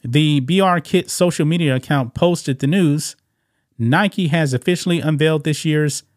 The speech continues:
City Edition uniforms for all thirty N B A teams. What are your favorites? None of 'em to me. None of 'em to me. I like the traditional jerseys.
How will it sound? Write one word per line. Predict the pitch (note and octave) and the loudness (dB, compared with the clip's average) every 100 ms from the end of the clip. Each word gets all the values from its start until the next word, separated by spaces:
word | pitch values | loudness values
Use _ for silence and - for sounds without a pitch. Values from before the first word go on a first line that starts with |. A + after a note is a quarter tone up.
| _ _ | _ _
City | - - - F#3 F#3 F#3 | -12 -8 -2 0 0 -2
Edition | E3 D3 E3 - C#3+ | -2 0 0 0 2
uniforms | C#3+ E3 C#3 C#3+ C3 B2+ C3+ - - _ _ _ | 2 2 0 0 2 2 -2 -4 -16 _ _ _
for | - C3 - - | -2 -2 -2 0
all | D#3+ F3+ F#3 | 2 4 2
thirty | - F3 E3 E3 | 2 2 2 0
N | E3+ E3+ | 0 -2
B | D#3 | 0
A | D#3 D#3 | 0 0
teams. | - C3+ C3 C3 C3 - _ _ _ _ | 0 2 2 2 -2 -8 _ _ _ _
What | B2 | 0
are | C3+ | 2
your | A#2+ | 2
favorites? | - G2+ - - - - _ _ _ _ _ _ _ _ _ _ _ - | -2 -6 -8 -14 -18 -18 _ _ _ _ _ _ _ _ _ _ _ 0
None | D3+ F#3 | 2 2
of | C3 | 2
'em | |
to | A#2 - | -2 -6
me. | A2+ - _ _ _ _ _ - | -6 -8 _ _ _ _ _ -4
None | E3 F3+ | 0 2
of | C3+ | 2
'em | |
to | A#2 | -2
me. | G#2+ F#2 | -6 -4
I | F3 | 2
like | F#3+ E3+ - _ _ | 2 2 -2 _ _
the | C#3 C#3 B2+ | 0 0 -2
traditional | - C#3 D3 D#3+ E3+ D#3+ D3 _ _ _ _ | -2 0 0 0 2 2 0 _ _ _ _
jerseys. | A2+ D3 C3+ - - - - | -2 0 0 -4 -10 -14 -16